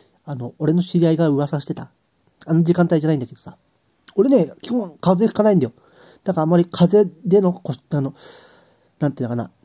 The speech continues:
あの、くしゃみはしない。あ、あの、たまに胡椒とか使うとさ、くしゃみ出るけど、あとラーメンを食べると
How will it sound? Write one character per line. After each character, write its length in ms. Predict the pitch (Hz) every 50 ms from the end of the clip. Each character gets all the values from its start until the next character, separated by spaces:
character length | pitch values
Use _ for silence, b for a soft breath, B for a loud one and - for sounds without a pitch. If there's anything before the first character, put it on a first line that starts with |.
| _ _ _ _ _ _
あ 100 | - 139
の、 180 | 131 120 104 - _ _ _ _ _ _ _ _ _ _ _ _ _ _ _ _ _ _ _ _ _ _ _ _ _ _ _ _ _ _ _
く 60 | -
し 60 | - 170
ゃ 40 |
み 80 | 151 131
は 60 | 113
し 100 | - -
な 80 | 120 -
い。 60 | - _ _ _ _ _ _ _ -
あ、 120 | - - _ -
あ 60 | 147
の、 80 | 135
た 120 | - - 214
ま 60 | 269
に 80 | 269 -
胡 140 | - 180
椒 180 | 180 - 381 359
と 80 | - -
か 80 | 190
使 160 | 180 - 165
う 60 | 160 -
と 80 | -
さ、 260 | - 160 135 123 117 -
く 40 | -
し 60 | 185
ゃ 40 | 156
み 80 | 147
出 60 | 139
る 80 | 123 120
け 80 | - 123
ど、 280 | 131 131 123 117 110 B B B B B B B B B B
あ 80 | B 175
と 80 | 180
ラ 120 | 185 302 392
ー 40 | 392
メ 120 | 302 202
ン 40 | 165
を 20 |
食 100 | 156 160
べ 60 | 165 165
る 40 | 160
と 260 | - 220 196 180